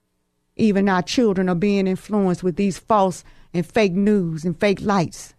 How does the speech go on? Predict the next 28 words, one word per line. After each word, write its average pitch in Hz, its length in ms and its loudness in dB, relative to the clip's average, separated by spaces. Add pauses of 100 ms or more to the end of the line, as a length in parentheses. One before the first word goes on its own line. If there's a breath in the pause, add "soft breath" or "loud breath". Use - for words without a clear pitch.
(140)
Hallelujah. 170 680 -4 (580)
And 180 120 2
we 208 100 4
sitting 196 360 0
idly 196 420 0
by, 185 360 0 (160 loud breath)
allowing 190 440 0
our 185 240 2
children 180 400 0
to 185 80 -2
be 185 220 0 (260 loud breath)
pulled 196 480 2
in 190 240 2
by 180 200 2
every 180 200 2
wind 180 320 2
of 175 80 2
doctrine. 160 480 -2 (1160)
We 269 240 0
are 196 160 2
without 185 320 2
excuse, 190 460 -2
body 175 280 0
of 170 120 -2
Christ, 185 280 0
people 180 240 -4
of 165 80 -6
God. 170 300 -4